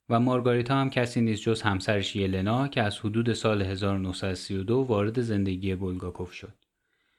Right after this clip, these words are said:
و بنابر قولی شخصیت مارگاریتا اساساً بعد از ورود یلنا به رمان اضافه شد. برای درک بهتر و بیشتر این سطح، به تأسی از مترجم کتاب، ابتدا من هم سعی می‌کنم زندگی نامهٔ کوتاهی از بولگاکوف ارائه بدم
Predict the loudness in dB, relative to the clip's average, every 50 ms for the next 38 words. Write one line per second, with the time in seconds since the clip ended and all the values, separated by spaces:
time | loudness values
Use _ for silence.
0 | _ _ _ _ 0 0 2 4 4 4 4 4 4 2 2 2 2 2 2 2
1 | 2 2 0 0 0 0 0 0 0 0 2 0 0 0 0 0 0 0 0 0
2 | -2 -2 -2 -2 -2 -2 0 0 0 -2 -4 -8 -16 -20 -20 -20 -6 _ 2 2
3 | 4 2 0 0 2 2 2 2 2 2 2 2 2 2 2 0 0 2 2 2
4 | 2 2 2 2 2 2 2 2 2 2 0 -2 -2 -4 -4 -4 -6 -6 -8 -10
5 | -10 -10 -12 -12 -14 -14 -14 -14 -16 -16 -18 -20 -20 -20 _ _ _ _ _ _
6 | _ _ _ 0 2 4 4 4 2 2 2 2 2 2 0 0 2 2 2 0
7 | 0 0 0 2 2 2 2 0 0 0 -2 -2 0 0 0 2 0 0 -2 -4
8 | -2 -2 0 0 0 -2 -2 -2 -2 0 0 0 0 2 0 0 0 0 0 0
9 | 0 0 -2 0 0 -2 -2 -2 -2 -4 -4 -4 -6 -8 -6 -4 -2 -2 -2 -4
10 | -6 -12 -20 -20 -18 _ -2 -2 0 2 2 2 4 4 4 2 2 4 4 2
11 | 2 2 2 2 4 2 2 2 2 2 2 4 2 2 2 2 2 2 2 2
12 | 2 2 2 2 2 2 2 0 0 0 -2 -2 0 0 0 2 2 2 2 0
13 | 0 0 -2 -2 -2 0 -2 -2 -2 -4 -6 -6 -6 -4 -4 -4 -4 -6 -8 -10
14 | -14 -16 -20